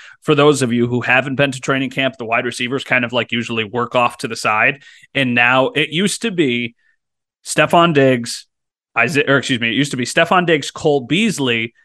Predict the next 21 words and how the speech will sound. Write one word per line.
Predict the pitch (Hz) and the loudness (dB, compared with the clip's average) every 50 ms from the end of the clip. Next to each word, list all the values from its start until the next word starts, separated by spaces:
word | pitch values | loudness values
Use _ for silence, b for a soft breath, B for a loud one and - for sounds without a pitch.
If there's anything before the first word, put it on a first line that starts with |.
| _ _ | _ _
and | - 135 131 | -4 -2 0
Emmanuel | 131 135 139 139 135 135 131 127 | 2 2 2 2 2 2 2 0
Sanders | - 151 156 151 135 113 104 104 - | 0 2 2 2 2 0 -4 -8 -6
kind | - 131 123 | -4 -4 -4
of | 107 - | -2 0
hung | 139 131 127 | 0 0 2
out | 123 123 123 120 120 | 2 2 2 2 2
in | 117 117 | -2 -4
this, | 117 113 - - | -6 -8 -6 -6
like, | 127 117 113 127 | -6 -6 -4 -4
little | 123 120 123 123 113 | -2 -2 -2 -2 0
area | 117 117 113 117 120 120 120 120 117 | 0 0 0 0 0 0 0 0 0
where | 117 113 113 | -2 -4 -2
they | 107 117 117 | -2 -2 -4
were, | 117 113 | -4 -4
like, | 113 113 110 107 101 - | -4 -4 -6 -6 -6 -10
the | 120 110 117 | -12 -10 -10
dudes | 120 120 117 113 117 120 127 123 117 - | -6 -4 -2 -2 -2 -2 -2 -4 -6 -8
with | 120 117 117 - - | -8 -8 -8 -6 -2
Chad | - 123 117 110 | 0 2 2 2
Hall. | 110 117 113 110 120 131 B | 2 2 0 0 0 -2 B